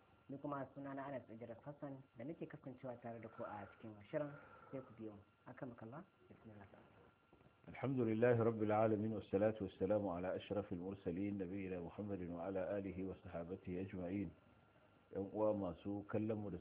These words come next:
Speaker 2: sauraron mu a wannan lokaci, assalamu alaikum wa rahmatullahi wa barakatuh. A, yana daga cikin abu wanda yake da haɗari ƙwarai da gaske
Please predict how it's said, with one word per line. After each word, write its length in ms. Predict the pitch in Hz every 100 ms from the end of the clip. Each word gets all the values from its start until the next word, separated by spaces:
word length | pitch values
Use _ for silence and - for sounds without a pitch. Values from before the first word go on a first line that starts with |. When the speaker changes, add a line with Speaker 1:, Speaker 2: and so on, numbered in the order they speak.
| -
Speaker 2:
sauraron 360 | 87 87 98
mu 100 | 101
a 40 | 82 98
wannan 220 | 95 87
lokaci, 460 | 95 - - 95 -
assalamu 460 | - 87 98 95 87
alaikum 400 | 95 98 - 92
wa 100 | 87
rahmatullahi 720 | 92 98 92 87 92 98 92
wa 80 | 87
barakatuh. 560 | 90 92 85 82 - - - _ _ _ _ _ - _ _ _ _ - _ _ _ _ _ _ _ _ -
A, 180 | 92 95
yana 260 | 120 123
daga 180 | 101 85 -
cikin 640 | 101 - 110 110 110 113 - _ _ _ _ - - _ -
abu 340 | 92 82 95
wanda 240 | 98 85 85
yake 300 | 98 - 90
da 100 | 80
haɗari 420 | 107 101 90 92 -
ƙwarai 240 | 107 104
da 80 | 92
gaske 440 | 80 - - 80